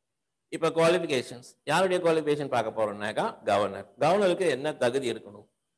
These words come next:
ஒரு கவர்னரா ஒருத்தவங்க ஸ்டேட்ல appoint பண்றாங்கனாக்கா அவருக்கு என்னென்ன qualifications இருக்கணும்? அதை பத்தி நம்ம கான்ஸ்டிடியூஷன்ல article one ஃபிஃப்டி செவன், ஒன் ஃபிஃப்டி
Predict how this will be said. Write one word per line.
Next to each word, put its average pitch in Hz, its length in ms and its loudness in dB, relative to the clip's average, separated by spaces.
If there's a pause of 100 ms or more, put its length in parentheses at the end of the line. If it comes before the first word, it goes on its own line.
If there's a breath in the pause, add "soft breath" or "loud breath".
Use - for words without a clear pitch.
(200)
ஒரு 139 160 -2
கவர்னரா 160 400 4
ஒருத்தவங்க 160 320 0
ஸ்டேட்ல 147 320 2
appoint 139 300 -2
பண்றாங்கனாக்கா 110 640 0 (240)
அவருக்கு 131 280 2
என்னென்ன 147 360 -2
qualifications 117 640 -6
இருக்கணும்? 92 340 -10 (440)
அதை 165 220 4
பத்தி 196 240 4 (300)
நம்ம 143 260 0
கான்ஸ்டிடியூஷன்ல 156 580 0 (220)
article 139 400 0
one 156 140 0
ஃபிஃப்டி 147 320 -2
செவன், 135 280 2 (180)
ஒன் 127 160 0
ஃபிஃப்டி 127 280 0